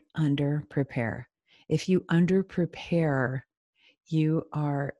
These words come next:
again, you're polluting all the people around you with your toxic, lame time management bullshit energy.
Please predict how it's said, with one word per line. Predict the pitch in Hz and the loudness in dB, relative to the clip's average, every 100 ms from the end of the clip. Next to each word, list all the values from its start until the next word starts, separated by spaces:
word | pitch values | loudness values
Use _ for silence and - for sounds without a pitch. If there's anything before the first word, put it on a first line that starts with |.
| _ _ - | _ _ -6
again, | 156 160 160 135 143 - _ _ | -4 0 0 0 -4 -8 _ _
you're | 156 | -4
polluting | - 170 156 156 165 185 190 - - | 0 2 4 4 4 4 4 2 -2
all | 156 151 | 0 2
the | 165 | 0
people | - - 160 143 - | -2 -4 -6 -6 -6
around | 156 147 147 143 | -4 0 0 2
you | 143 143 139 - - _ | 2 2 0 -6 -20 _
with | 147 147 147 | 0 0 0
your | 147 147 143 143 - - - _ _ _ _ _ _ | 0 0 0 0 -4 -12 -20 _ _ _ _ _ _
toxic, | - - 165 - - 160 - | -10 -6 -8 -6 -6 -6 -4
lame | 143 139 139 143 - - | 0 2 4 2 0 -6
time | - 151 147 - - | -2 2 2 0 -4
management | 165 147 131 131 135 135 - | -4 -2 -2 -4 -4 -4 -4
bullshit | 160 156 - 135 - | -6 -6 -2 -4 -4
energy. | - 143 127 - - | -4 -4 -4 -8 -10